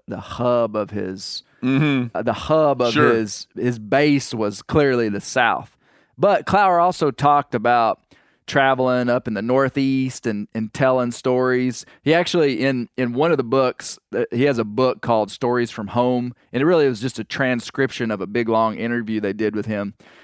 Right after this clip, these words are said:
Speaker 1: And he talked about when he was in the South, he could tell stories just real freely without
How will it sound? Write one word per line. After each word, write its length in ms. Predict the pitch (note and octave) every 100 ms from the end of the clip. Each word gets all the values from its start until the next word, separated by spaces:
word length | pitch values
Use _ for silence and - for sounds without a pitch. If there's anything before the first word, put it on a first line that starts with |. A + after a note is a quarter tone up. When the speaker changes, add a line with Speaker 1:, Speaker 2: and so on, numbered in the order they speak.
| -
Speaker 1:
And 100 | B2
he 140 | C3
talked 400 | - - D3 C#3+
about 340 | B2 A2+ G#2 G#2
when 120 | A2+
he 100 | C3
was 160 | A#2+ A#2
in 80 |
the 80 | G2+
South, 600 | - - C#3 C3 G2+ - _ _ _
he 140 | - B2
could 160 | A#2
tell 240 | - C3 A#2
stories 460 | - A#2+ A#2 G#2+
just 260 | - - A2
real 380 | A#2 A#2+ A2+ G2
freely 580 | - B2+ B2 B2 A2+
without 480 | G#2 G2 G#2+ G#2 -